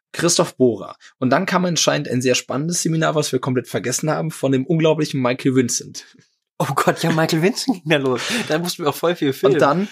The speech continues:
Speaker 1: jetzt nochmal Entschuldigung, es war Nico Heinrich und Tom Rose.
Speaker 2: Tom Rose,
Speaker 1: Nicht Stone.
Speaker 2: ja, ja, ja.
Speaker 1: Sorry, ihr beiden. Das war auch ein ziemlich geiles Seminar.
Speaker 2: Wir haben die
Speaker 1: Das
Speaker 2: beiden
Speaker 1: war
Speaker 2: da
Speaker 1: ziemlich
Speaker 2: erst
Speaker 1: gut.
Speaker 2: kennengelernt, überhaupt
Speaker 1: Ja.
Speaker 2: nicht auf dem Schirm gehabt.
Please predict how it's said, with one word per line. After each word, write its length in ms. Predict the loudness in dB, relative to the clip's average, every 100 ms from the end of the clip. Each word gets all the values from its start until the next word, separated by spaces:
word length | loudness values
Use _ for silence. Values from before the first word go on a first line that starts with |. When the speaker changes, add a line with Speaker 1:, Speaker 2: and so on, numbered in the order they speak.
| -4
Speaker 1:
jetzt 260 | 2 2 4
nochmal 260 | 2 4
Entschuldigung, 600 | 2 2 2 2 0 0 -4
es 180 | -2
war 120 | 0 2
Nico 520 | 0 -2 -4 -2 -2
Heinrich 680 | -2 -2 -2 -2 -4 -6 -4
und 160 | -4
Tom 240 | -2 -2 2
Rose. 600 | 4 4 2 -6 -10 -10 _
Speaker 2:
Tom 180 | -4 0
Rose, 220 | 0 2
Speaker 1:
Nicht 140 | 0
Stone. 180 | 2 0
Speaker 2:
ja, 160 | 0 -6 -12
ja, 80 | -4
ja. 20 |
Speaker 1:
Sorry, 280 | 0 2 4
ihr 100 | 2
beiden. 240 | 0 0
Das 160 | -2 0
war 80 | 0
auch 160 | 0
ein 100 | -4
ziemlich 360 | -2 -2 -2 -4
geiles 300 | -4 -4 -4
Seminar. 520 | -2 -2 0 -2 -4 -10 -8
Speaker 2:
Wir 160 | 0
haben 80 | 0
die 100 | 2
Speaker 1:
Das 80 | 2
Speaker 2:
beiden 100 | 2
Speaker 1:
war 40 | 2
Speaker 2:
da 80 |
Speaker 1:
ziemlich 160 | 2 2
Speaker 2:
erst 100 | -2
Speaker 1:
gut. 60 | -2
Speaker 2:
kennengelernt, 500 | 0 2 2 0 -4
überhaupt 220 | -6 -2
Speaker 1:
Ja. 80 | 0
Speaker 2:
nicht 40 | 0
auf 60 |
dem 40 | -2
Schirm 260 | -2 0
gehabt. 320 | 0 -2 -4